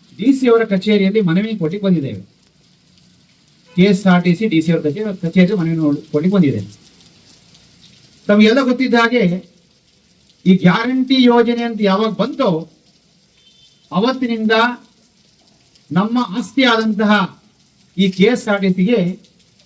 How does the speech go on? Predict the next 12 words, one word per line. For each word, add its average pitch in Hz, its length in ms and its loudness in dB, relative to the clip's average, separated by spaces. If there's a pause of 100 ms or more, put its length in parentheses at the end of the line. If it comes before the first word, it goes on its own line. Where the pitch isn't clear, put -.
(240)
ಗ್ರಹಚಾರ, 196 520 0 (560)
ಗ್ರಹಣ 185 320 4
ಹಿಡಿತು. 254 300 2 (1400)
ಬಸ್ 190 240 0
ಫ್ರೀ 226 200 -8
ಮಾಡಿದ್ರು, 226 640 -2 (800)
ಮೇಂಟೆನೆನ್ಸ್ 233 480 -2
ಇಲ್ಲ, 233 160 -6 (1000)
ಹೇಳೋರಿಲ್ಲ, 226 420 2
ಕೇಳೋರಿಲ್ಲ. 226 720 0 (1600)
ನಾನೇ 214 560 -2 (880)
ಸ್ವಲ್ಪ 247 280 -2